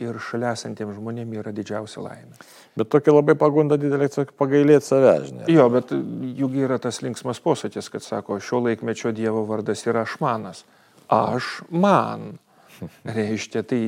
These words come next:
Speaker 1: tarnavimas sau, nu, jis visada, kaip čia sakyti, bus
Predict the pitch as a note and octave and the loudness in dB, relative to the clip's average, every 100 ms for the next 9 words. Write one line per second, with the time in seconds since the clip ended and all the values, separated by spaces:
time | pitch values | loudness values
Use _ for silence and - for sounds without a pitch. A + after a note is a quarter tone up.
0 | A2 - A#2 B2 C3+ A#2+ A#2 A2 B2 A#2 | -4 -2 -2 2 2 2 0 0 4 4
1 | A#2 A#2+ A#2+ A2+ A#2+ - C3 C#3+ B2 A2+ | 4 2 0 -2 -6 -6 -4 -2 0 -2
2 | - - - - _ _ G2+ - G#2+ - | -6 -20 -20 -20 _ _ -8 -4 -4 -6
3 | G2+ G#2+ - - A2 A2 C3+ | -8 -8 -8 -10 -8 -6 -6